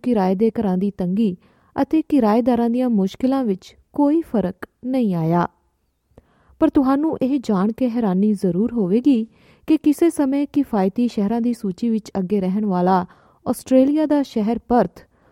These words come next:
ਹੁਣ ਆਸਟ੍ਰੇਲੀਆ ਦਾ ਸਭ ਤੋਂ ਘੱਟ ਕਿਫਾਇਤੀ ਸ਼ਹਿਰ ਹੈ।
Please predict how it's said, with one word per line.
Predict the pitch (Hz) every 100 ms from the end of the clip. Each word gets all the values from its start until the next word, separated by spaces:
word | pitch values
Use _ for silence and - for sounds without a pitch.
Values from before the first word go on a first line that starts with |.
| _ -
ਹੁਣ | 269 233 185 - _ _ _
ਆਸਟ੍ਰੇਲੀਆ | 285 269 - 269 262 294 311
ਦਾ | 214 180 214 _ -
ਸਭ | - - 311 311 -
ਤੋਂ | 320 320 _ 277
ਘੱਟ | 196 -
ਕਿਫਾਇਤੀ | 254 247 214 202 180 180 202 180 - _
ਸ਼ਹਿਰ | - 254 196 170
ਹੈ। | 180